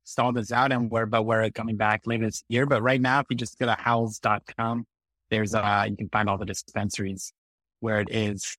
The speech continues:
where you can get it. And, and I mean, I, I just, I, I wanna say that the, hearing my mom's story is really inspiring also because they, the Howls, the, the name of it is the sound a wolf makes. And it's kind of a, the, the wolf is, represents the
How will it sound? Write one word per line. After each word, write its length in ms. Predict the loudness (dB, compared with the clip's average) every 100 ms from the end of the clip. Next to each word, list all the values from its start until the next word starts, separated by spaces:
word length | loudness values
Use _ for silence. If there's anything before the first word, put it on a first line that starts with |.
| -2
where 100 | 0
you 80 | 2
can 140 | 0
get 160 | 2 2
it. 220 | 0 -4 _ _ -4
And, 380 | 0 2 2
and 20 | 0
I 40 | 2
mean, 140 | 2
I, 200 | 4 2 0
I 60 | 0
just, 180 | 0 2
I, 440 | 2 2 0 -4 -12 _ -2
I 60 |
wanna 120 | 0 2
say 180 | 2
that 160 | 0 2
the, 160 | 0 0
hearing 320 | 0 0 0
my 100 | -2
mom's 260 | -2 -6 -8
story 260 | 0 2
is 100 | 2
really 320 | 2 2 0 -4 _ _ _ -6
inspiring 680 | 0 0 0 _ 2 4 2
also 380 | 0 -2 2 0
because 520 | 2 -2 -2 -2 -2 -10
they, 480 | -2 2 2 0 -2 -6
the 540 | -4 2 4 4 2
Howls, 520 | 0 2 2 2 -2 -2
the, 360 | 2 2 0
the 200 | -2 -2 2
name 400 | 2 2 2 0
of 160 | 2
it 160 | 0 -2
is 120 | -6
the 80 | -4
sound 240 | 2 4
a 40 | 4
wolf 280 | 0 -4 0
makes. 340 | 0 0 -4
And 100 | -12
it's 180 | -14 -18 -4
kind 260 | -2 2
of 160 | 0 0
a, 40 |
the, 200 | 0 0 0
the 80 | 0
wolf 280 | 2 2
is, 100 | 0 -4 -2
represents 720 | -2 0 -2 -2 -2 -8 -12 -2
the 180 | 0